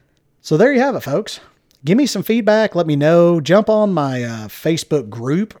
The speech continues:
and page. Let me know what you guys think. Um, give me some ideas. I love myth, lore, legend. I like researching this,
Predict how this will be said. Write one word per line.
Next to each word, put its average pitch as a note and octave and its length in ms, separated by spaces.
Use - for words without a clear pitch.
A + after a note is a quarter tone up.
and C#3+ 360
page. E3+ 600
Let C#3+ 220
me F3 100
know F3 140
what F3 220
you D3+ 60
guys D#3 360
think. D3+ 400
Um, A#2 580
give D3+ 180
me G#3+ 120
some F#3+ 180
ideas. C#3+ 540
I B2 80
love D3+ 300
myth, D3+ 380
lore, D#3 300
legend. D3 500
I A#2+ 80
like D#3+ 260
researching D3 600
this, C#3+ 420